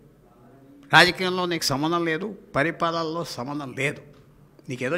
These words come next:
చేస్తాం ఎలక్షన్ టైంలో, లేకపోతే డబ్బుతో మాట్లాడతాం అనే విధానాన్ని మార్చడానికి పవన్ కళ్యాణ్ గారు ముందరకు వచ్చారు. అందుకనే నేను చాలా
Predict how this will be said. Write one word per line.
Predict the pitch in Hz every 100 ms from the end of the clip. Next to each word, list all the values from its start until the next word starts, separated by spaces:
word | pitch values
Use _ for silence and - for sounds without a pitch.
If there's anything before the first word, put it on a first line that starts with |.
| 165
చేస్తాం | 160 151 170 - - - - - - 123
ఎలక్షన్ | 131 - 123 135
టైంలో, | 127 135 156 - - -
లేకపోతే | 135 127 135 123 139 - - - -
డబ్బుతో | 120 127 139 143 131
మాట్లాడతాం | 127 131 120 - 123 120 - - -
అనే | 127 113
విధానాన్ని | 87 - 190 196 160 - - - - - - -
మార్చడానికి | 127 139 - 151 143 - - - -
పవన్ | 120 120 120
కళ్యాణ్ | 117 113 107
గారు | 110 101 - - -
ముందరకు | 107 117 120 113
వచ్చారు. | - 123 180 - - - - - - -
అందుకనే | 123 143 139 139 127 - - - -
నేను | 127 -
చాలా | 143